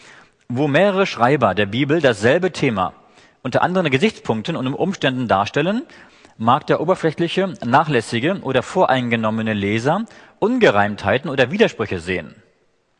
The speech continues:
während der nachdenkende, gottesfürchtige Forscher mit klarerer Einsicht eine grundlegende Übereinstimmung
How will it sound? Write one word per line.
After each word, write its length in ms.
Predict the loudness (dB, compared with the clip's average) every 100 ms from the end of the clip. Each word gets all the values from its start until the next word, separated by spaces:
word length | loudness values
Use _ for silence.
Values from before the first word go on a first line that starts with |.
| _ _ _
während 260 | -2 -2 0
der 100 | 2
nachdenkende, 760 | 4 2 0 -4 -2 -2 -4 -6 -6
gottesfürchtige 680 | -6 -4 -4 -6 -6 -8
Forscher 480 | -6 -4 -4 -4 -6 -8 -10
mit 160 | -10 -8
klarerer 720 | -2 2 2 2 0 -2 0
Einsicht 560 | -2 -2 -4 -6 -6 -6
eine 180 | -4 -2
grundlegende 600 | -2 -2 -2 -2 -2 -4
Übereinstimmung 640 | -2 -4 -4 -6 -6 -10